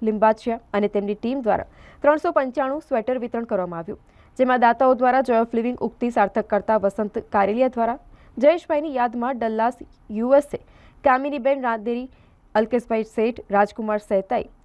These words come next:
સેફીભાઈ પિટોલવાળા, દિનેશભાઈ લિંબાચિયા દાન આપવામાં આવ્યું હતું. તો ઉત્તમ કાર્યમાં સહભાગી થયા, જેમાં પટેલ ફળિયા વર્ગ બોરવાણી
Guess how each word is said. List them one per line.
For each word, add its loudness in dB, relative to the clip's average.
સેફીભાઈ 2
પિટોલવાળા, 0
દિનેશભાઈ 0
લિંબાચિયા -2
દાન 0
આપવામાં -8
આવ્યું -8
હતું. -14
તો 0
ઉત્તમ 0
કાર્યમાં 2
સહભાગી 2
થયા, 2
જેમાં -2
પટેલ -2
ફળિયા 0
વર્ગ 0
બોરવાણી -2